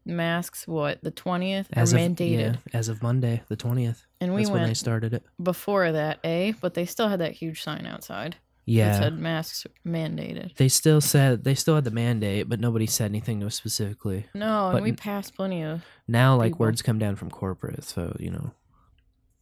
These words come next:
Speaker 1: Not corporate.
Speaker 2: Corporate said,
Speaker 1: Oh.
Speaker 2: "You gotta mask up."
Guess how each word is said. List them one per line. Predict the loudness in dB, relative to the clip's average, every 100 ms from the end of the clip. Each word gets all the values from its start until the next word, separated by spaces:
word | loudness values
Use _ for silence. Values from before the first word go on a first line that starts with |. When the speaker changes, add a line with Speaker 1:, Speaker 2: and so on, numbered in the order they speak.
| _ _ _ -8
Speaker 1:
Not | -4 -2 -4
corporate. | -2 2 4 2 0 0 0 -4 -6
Speaker 2:
Corporate | 0 0 0 -2 -4
said, | -4 -2 -2 0 -2 -4 -10 -10
Speaker 1:
Oh. | -4 -4 -4 -4 -6 -10 -4
Speaker 2:
"You | -4 -4
gotta | -2 0 2 2
mask | 0 -6 -6 -8 -10 -8 -6
up." | -6 -8